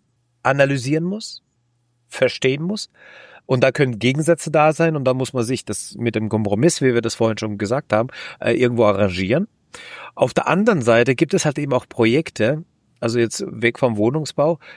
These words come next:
da hast du halt einen Nutzer drin und du weißt halt nicht, wer der Nutzer ist. Das heißt, du planst ja eine Hü-, eine, eine, eine Raumhülle, du planst ja für, ähm, ähm, zwar einen Nutzer, der irgendwie definiert ist,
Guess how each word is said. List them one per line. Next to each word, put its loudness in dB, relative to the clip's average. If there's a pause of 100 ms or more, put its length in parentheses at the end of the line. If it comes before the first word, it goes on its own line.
(120)
da 0
hast 0
du 6
halt 0
einen -4
Nutzer -2
drin 0
und -4
du 2
weißt 0
halt -2
nicht, -8
wer 0
der -4
Nutzer -8
ist. -14 (760)
Das -6
heißt, 4
du -2
planst 0
ja 2 (140)
eine 0 (100)
Hü-, -10 (100)
eine, -4
eine, -6
eine -4
Raumhülle, 0 (400)
du 0
planst 0
ja 2
für, 0
ähm, -4 (180)
ähm, -4 (280)
zwar 0
einen 0
Nutzer, -4
der -2
irgendwie 0
definiert -4
ist, -4